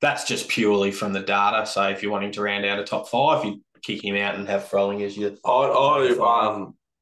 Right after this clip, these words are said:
Speaker 2: I reckon he does play, or at least they try and get him on the court 'cause they must win games. And like you said, it's not gonna be ultra physical against Perth. They're not an ultra, they're not a very big team. Um, he
Speaker 1: And
Speaker 2: can go out there and
Speaker 1: even
Speaker 2: play.
Speaker 1: Anthony Lamb will be a matchup.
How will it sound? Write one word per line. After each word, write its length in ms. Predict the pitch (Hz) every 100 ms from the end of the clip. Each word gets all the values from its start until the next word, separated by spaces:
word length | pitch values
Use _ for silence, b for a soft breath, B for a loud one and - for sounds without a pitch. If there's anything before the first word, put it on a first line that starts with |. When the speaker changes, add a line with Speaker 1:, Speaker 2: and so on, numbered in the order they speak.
| _ -
Speaker 2:
I 180 | 120 131
reckon 240 | 131 123
he 120 | 107 92
does 260 | 101 101
play, 360 | - 104 98 117
or 160 | 107 101
at 40 |
least 220 | 104 98
they 120 | 104 98
try 260 | 113 104
and 80 | 104
get 120 | 104
him 100 | 101
on 100 | 101
the 100 | 98
court 280 | - 107 98
'cause 120 | 101
they 140 | 104 101
must 300 | 101 98 107
win 160 | 101
games. 420 | 101 101 98 95 104 B
And 120 | 117
like 180 | 143 143
you 80 | 117
said, 220 | - 104
it's 120 | 98 135
not 80 | 131
gonna 120 | 127
be 140 | 110
ultra 300 | 107 107 -
physical 440 | - 101 95 104 98
against 280 | 98 92 -
Perth. 260 | 104 -
They're 120 | 107
not 200 | 101 101
an 100 | 95
ultra, 280 | 92 92 - -
they're 120 | 104
not 180 | 101 98
a 20 |
very 260 | 95 92 92
big 180 | 98 95
team. 340 | - 107 107 110 B B B -
Um, 380 | 101 98 95 92 _ -
he 120 | 104
Speaker 1:
And 120 | 107
Speaker 2:
can 80 | 95
go 200 | 101 101
out 160 | 101 104
there 260 | 101 101
and 100 | 90 - B B B B B _ _ -
Speaker 1:
even 160 | 147 -
Speaker 2:
play. 120 | - 120
Speaker 1:
Anthony 320 | 120 98 95
Lamb 240 | 104 120
will 100 | 101
be 60 | 101
a 180 | 95 92
matchup. 440 | 101 113 - -